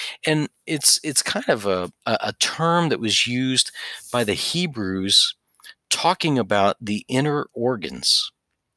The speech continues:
And they would refer to the inner organs as a, kinda like a, a hotspot for emotion.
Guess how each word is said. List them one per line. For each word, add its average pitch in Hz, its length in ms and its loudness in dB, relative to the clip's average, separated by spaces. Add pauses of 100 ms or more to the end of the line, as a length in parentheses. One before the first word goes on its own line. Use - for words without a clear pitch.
(500)
And 107 180 0
they 113 120 6
would 107 180 0
refer 147 460 -2
to - 140 -6
the 101 180 -2
inner 127 200 2
organs 101 680 0 (380)
as 92 460 2
a, 87 360 -4 (120)
kinda 120 200 0
like 107 240 2
a, 80 240 -2 (100)
a 76 360 -8 (120)
hotspot - 840 0 (480)
for - 380 -2
emotion. 95 760 -2